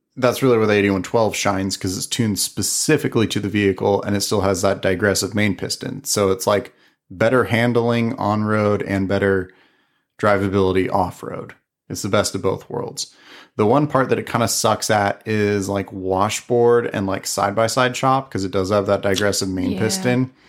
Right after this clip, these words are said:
Speaker 1: So you just can't really get the shaft speed. You can't get out of that digressive curve unless you're hitting it pretty fast.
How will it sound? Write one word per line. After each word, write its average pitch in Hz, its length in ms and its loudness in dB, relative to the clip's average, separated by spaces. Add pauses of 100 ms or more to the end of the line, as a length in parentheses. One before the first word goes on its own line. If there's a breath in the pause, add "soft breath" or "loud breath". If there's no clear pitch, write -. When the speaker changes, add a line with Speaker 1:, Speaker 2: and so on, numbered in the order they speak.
(500 loud breath)
Speaker 1:
So 107 260 2
you 101 180 2
just 104 160 -2
can't 123 140 2
really 110 180 2
get 101 120 2
the 101 60 -2
shaft 98 400 -2
speed. 101 560 -8
You 113 120 -4
can't 120 220 2
get 101 200 0
out 107 260 2
of 95 100 -2
that 95 180 0
digressive 95 580 -2
curve - 440 -4
unless - 260 -2
you're - 100 -4
hitting 101 220 -4
it 110 140 -6
pretty - 200 -10
fast. - 560 -4